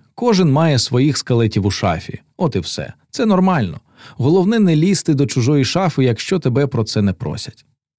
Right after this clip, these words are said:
«Якісь ви дивні. Гаразд. Я йтиму вже. Фото потім скину, добре?»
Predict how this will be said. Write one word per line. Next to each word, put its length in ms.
«Якісь 480
ви 140
дивні. 640
Гаразд. 580
Я 140
йтиму 420
вже. 280
Фото 400
потім 360
скину, 320
добре?» 340